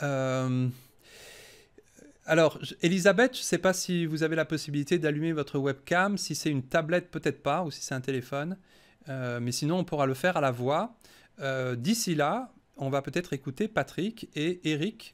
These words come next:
si tu es à nouveau disponible, parce que Eric nous a dit que, enfin, m'a envoyé un message comme quoi il devait s'absenter pendant quinze minutes.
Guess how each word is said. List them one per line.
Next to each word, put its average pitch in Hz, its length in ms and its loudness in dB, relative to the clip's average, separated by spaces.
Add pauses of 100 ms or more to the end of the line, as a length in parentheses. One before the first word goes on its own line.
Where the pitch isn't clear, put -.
(120)
si - 220 -8
tu - 140 -10
es 165 40 -2
à 151 60 -2
nouveau 147 260 -2
disponible, 170 460 -4
parce - 180 -10
que 131 340 -4
Eric 135 280 -8
nous 131 140 -8
a 127 40 -4
dit 139 160 -10
que, 120 440 -8 (560)
enfin, 131 160 -8
m'a 127 140 -4
envoyé 131 240 -2
un 139 60 -4
message 131 360 -8
comme 127 160 -8
quoi 139 300 -6
il 123 80 -6
devait 123 180 -6
s'absenter 135 460 -8
pendant 120 160 -10
quinze 139 220 -6
minutes. 127 360 -8